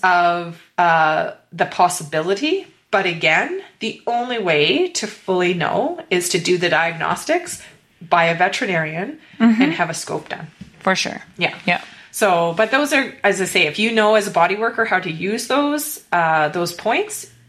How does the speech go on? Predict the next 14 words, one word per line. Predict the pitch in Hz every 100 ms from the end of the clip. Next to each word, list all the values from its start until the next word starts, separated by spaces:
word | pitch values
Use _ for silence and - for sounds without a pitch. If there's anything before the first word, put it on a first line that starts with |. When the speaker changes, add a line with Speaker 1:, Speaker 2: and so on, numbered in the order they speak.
| -
Speaker 1:
it | 185
is | 190 196
another | 170 170 170 185
tool | 180 202 180 226
in | 262
your | 170
tool | 147 190 185
belt | 214 294 - - -
to | 190
then | 185 175
say, | 170 170 165 165 - - - _ _ -
"I'm | 285 302 302 294 294 - - _ _ - - _ _ -
cautious | - 254 254 302 294
here." | 294 277 359